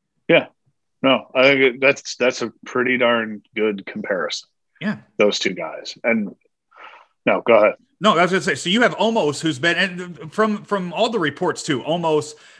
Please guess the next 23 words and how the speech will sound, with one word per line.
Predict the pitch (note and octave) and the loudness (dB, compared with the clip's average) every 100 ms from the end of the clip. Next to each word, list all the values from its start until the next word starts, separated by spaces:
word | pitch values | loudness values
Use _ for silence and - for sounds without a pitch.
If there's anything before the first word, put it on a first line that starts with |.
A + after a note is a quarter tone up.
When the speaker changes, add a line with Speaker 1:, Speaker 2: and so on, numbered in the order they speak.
| - | -2
Speaker 2:
you | |
know, | D3+ B2+ | 0 0
he's | D3 C3+ | -2 0
at | E3 C3+ | 0 2
Raw | D3+ E3 | 0 2
on | D#3 | 0
Mondays, | D3 C#3+ C3+ C3+ B2 | -2 -2 0 -2 -4
and | C3 | -6
then | C3+ | -4
he | C3+ | -4
goes | C3+ C3+ | -2 -2
to | C#3 | -4
the | B2+ | -10
Performance | A2 - C#3+ C3+ B2 | -10 -6 -4 -4 -6
Center, | C3+ B2+ | -6 -4
and | A#2+ | -6
he's | B2+ A#2 | -6 -6
there | C3 B2+ | -4 -6
for | C3 | -6
the | A#2+ | -6
next | A#2+ - | -6 -8
six | D#3 D3+ | -10 -10
days | - B2 A#2 A2+ | -6 -4 -2 -6